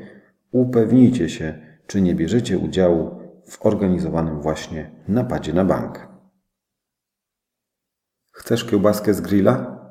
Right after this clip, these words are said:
Zeskanuj sobie kod Q R. Dwunasty czerwiec dwa tysiące dwanaście. Przeczytałem ostatnio ciekawy artykuł Piotra Krawca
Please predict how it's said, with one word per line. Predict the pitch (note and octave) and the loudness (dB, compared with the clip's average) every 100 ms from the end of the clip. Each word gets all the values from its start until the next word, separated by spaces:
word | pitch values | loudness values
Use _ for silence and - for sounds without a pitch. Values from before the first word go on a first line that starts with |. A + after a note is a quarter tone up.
| _ - | _ -12
Zeskanuj | D#2+ - A#2 G#2 F2+ | -12 -4 0 2 0
sobie | F#2 D#2+ D#2 | -2 -6 0
kod | G#2+ G#2 - - - | 2 2 -2 -14 -4
Q | F#2+ | -2
R. | D#2 D2 - - _ _ _ _ _ _ _ _ _ _ _ _ _ E2+ | -2 -6 -10 -20 _ _ _ _ _ _ _ _ _ _ _ _ _ -16
Dwunasty | D#2+ F#2+ C3+ C3 G#2 | -4 2 2 0 -6
czerwiec | - G#2 G2 F#2+ - | -2 0 2 0 -2
dwa | - E2 F#2+ | -10 -6 -4
tysiące | F#2+ - D#2+ D#2 | -4 -8 -8 -8
dwanaście. | D2 D2 C#2+ - - D#2 _ _ _ _ _ _ _ _ - | -8 -8 -8 -12 -18 -20 _ _ _ _ _ _ _ _ -8
Przeczytałem | F#2 F2 F2+ D2+ D#2 | -8 -6 -4 -2 0
ostatnio | G2 - G2+ - F#2 F#2 F#2 | -2 -2 -4 0 0 0 -6
ciekawy | - F#2 C3+ A#2+ | -10 0 2 4
artykuł | F2+ - A#2 A2+ F#2+ - | 4 2 -4 0 0 2
Piotra | A2+ A2 F#2+ | 0 0 -6
Krawca | - F2+ - - A2 - | -4 -4 -4 -4 -4 -4